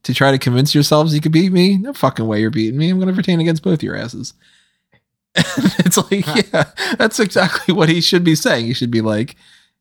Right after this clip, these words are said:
Speaker 1: "You, you gotta fucking set yourselves up to be like, 'Yeah, I believe in you. You can beat, fuck you. Superman Punch, I'm gonna beat you.'" I hob-, obviously don't hope that that ends up being the case at Mania, but Sami Zayn's not winning the belt here, guys. It's not happening. And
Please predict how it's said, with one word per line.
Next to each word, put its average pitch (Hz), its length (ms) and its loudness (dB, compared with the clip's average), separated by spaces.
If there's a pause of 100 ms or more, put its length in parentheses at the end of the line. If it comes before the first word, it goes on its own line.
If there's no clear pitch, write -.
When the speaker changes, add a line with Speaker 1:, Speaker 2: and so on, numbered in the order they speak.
Speaker 1:
"You, 220 220 0 (200)
you 269 260 4
gotta 262 220 2
fucking 233 320 0
set 269 180 0
yourselves 180 440 2
up 185 160 2
to - 60 -12
be 165 120 0
like, 147 260 2
'Yeah, 233 200 2
I 202 100 2
believe 233 440 2
in 220 140 2
you. 214 80 4
You 214 180 4
can 220 200 -2
beat, 233 200 2 (340)
fuck - 280 -6
you. 202 220 2
Superman 160 340 2
Punch, 151 200 2
I'm 147 60 0
gonna 135 100 0
beat 151 180 0
you.'" 71 120 -10 (460)
I 139 80 2
hob-, 139 300 0
obviously 123 340 2
don't 113 340 -2
hope 131 220 2
that 117 120 -4
that 107 140 -2
ends 110 220 -6
up - 40 -10
being 113 120 -2
the 104 60 -6
case 120 280 0
at 104 60 -6
Mania, 113 380 0
but 107 320 -2 (800)
Sami 233 240 0
Zayn's 233 260 0
not 202 140 0
winning 202 180 2
the 180 60 2
belt 185 200 2
here, 135 160 2
guys. 120 460 0
It's 147 260 -2
not 165 260 2
happening. 147 580 0
And 113 440 -2